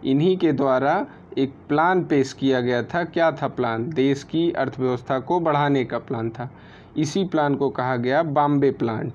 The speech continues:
ठीक ना। उन्नीस सौ पचास में क्या हुआ? उन्नीस सौ पचास में एक जयप्रकाश नारायण थे, जयप्रकाश नारायण, इन्होंने एक प्लान को प्रदर्श-,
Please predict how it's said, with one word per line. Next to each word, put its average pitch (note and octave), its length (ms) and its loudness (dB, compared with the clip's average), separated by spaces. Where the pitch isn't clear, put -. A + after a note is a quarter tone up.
ठीक F#3 220 -2
ना। A#3+ 200 0
उन्नीस C#3+ 260 0
सौ C#3 80 -2
पचास D3 500 0
में F3+ 140 0
क्या F3+ 140 2
हुआ? F3+ 300 0
उन्नीस C3+ 200 0
सौ D3 80 0
पचास D3 460 -2
में E3+ 100 2
एक C3+ 140 0
जयप्रकाश C3+ 680 -2
नारायण B2+ 360 0
थे, F3 200 -4
जयप्रकाश C#3 600 -2
नारायण, B2+ 360 -2
इन्होंने E3+ 380 2
एक D#3 180 -6
प्लान C#3 240 0
को C#3 120 -6
प्रदर्श-, B2+ 400 -2